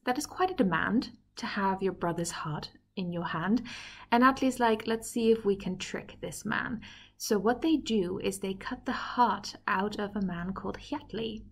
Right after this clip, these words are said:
and they carry this on a platter to Gunnar. Gunnar looks at it and says, "You cannot fool me.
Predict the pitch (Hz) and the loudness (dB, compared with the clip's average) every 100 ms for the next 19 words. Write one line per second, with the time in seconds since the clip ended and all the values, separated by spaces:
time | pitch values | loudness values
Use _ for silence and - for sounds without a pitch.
0 | - - - 196 185 190 - - 220 262 | -20 -14 0 2 4 2 -2 0 4 4
1 | 175 160 - - 196 185 220 - 175 165 | 4 -2 -6 -6 -2 0 0 -2 -6 -6
2 | - 190 196 - 214 208 190 160 180 - | -8 -8 -8 0 2 4 2 0 -6 -12
3 | - _ _ _ _ - 208 202 185 175 | -20 _ _ _ _ -18 0 2 4 2
4 | 175 - 190 175 180 190 180 175 175 - | -2 -2 -2 -2 0 0 0 -2 -4 -8
5 | - - - - - - 220 233 - 214 | -14 -14 -16 -18 -10 0 2 2 0 2
6 | 214 196 - - 180 170 - - 196 | 4 2 -4 -8 -6 -4 -4 -4 -6